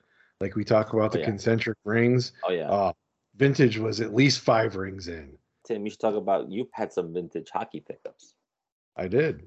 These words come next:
Speaker 2: I was
Speaker 1: I
Speaker 2: there
Speaker 1: had a
Speaker 2: for that, so.
Speaker 1: I had a couple. Yeah, so one of the tables in, in the, uh, the back part of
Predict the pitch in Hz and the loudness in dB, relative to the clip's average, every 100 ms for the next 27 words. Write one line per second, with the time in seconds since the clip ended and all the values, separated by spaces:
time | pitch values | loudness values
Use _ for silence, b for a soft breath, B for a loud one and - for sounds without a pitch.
0 | _ 87 85 92 107 104 73 65 - _ | _ 0 2 2 0 0 -6 -10 -12 _
1 | _ - 104 117 110 - 143 - 73 - | _ -8 -2 0 0 -2 -4 -4 -12 -12
2 | _ _ - 123 127 - 110 101 117 117 | _ _ 2 4 4 0 -4 0 2 2
3 | 107 120 117 110 107 110 104 98 95 _ | 0 2 2 2 -2 -2 -4 -6 -10 _
4 | 123 110 104 101 95 98 92 90 90 98 | -6 -4 -4 -4 -4 -4 -4 -6 -6 -4
5 | 90 92 110 - 113 104 101 95 | 2 2 2 2 2 4 0 -4